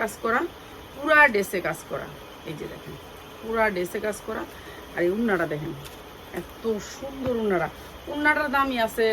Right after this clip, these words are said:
আপনার বারোশো টাকা। উন্নাটা, বয়েল কাপড়ের ভিতর উন্নাটা অনেক সুন্দর। মানে,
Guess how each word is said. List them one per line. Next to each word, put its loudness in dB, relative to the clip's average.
আপনার -2
বারোশো 2
টাকা। -12
উন্নাটা, 0
বয়েল 6
কাপড়ের 4
ভিতর -4
উন্নাটা 0
অনেক 0
সুন্দর। -2
মানে, 4